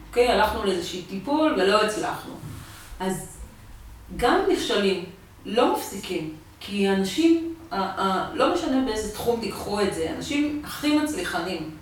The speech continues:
זה אנשים שנכשלו שוב ושוב ושוב ושוב,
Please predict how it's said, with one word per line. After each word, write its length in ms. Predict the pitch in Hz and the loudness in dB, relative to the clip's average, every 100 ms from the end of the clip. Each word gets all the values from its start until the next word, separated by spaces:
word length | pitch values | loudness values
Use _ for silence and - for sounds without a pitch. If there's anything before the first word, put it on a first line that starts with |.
| - - - | -20 -20 -6
זה 100 | 190 | -2
אנשים 320 | 185 - 294 | 0 2 2
שנכשלו 760 | 294 - - - 190 233 262 262 - - - - | 2 0 -2 -4 0 2 2 -4 -12 -20 -20 -14
שוב 500 | - - 269 277 262 | -6 2 4 4 2
ושוב 440 | 202 196 240 247 202 | 0 0 4 4 4
ושוב 440 | 185 - 233 220 165 | -2 -2 0 0 -2
ושוב, 480 | 151 254 403 440 | -4 0 0 -2